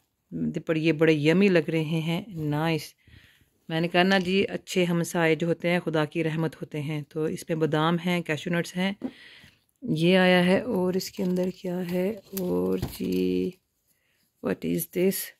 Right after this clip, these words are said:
Wild bergamot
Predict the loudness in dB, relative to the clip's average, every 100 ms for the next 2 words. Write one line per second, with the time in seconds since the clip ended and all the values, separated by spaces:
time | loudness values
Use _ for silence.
0 | _ _ _ _ _ _ _ _ _ -4
1 | 4 6 8 6 6 2 -6 _ _ _
2 | _ _ _ _ _ _ _ _ _ _
3 | _ _ _ _ 2 6 6 6 4 2
4 | -2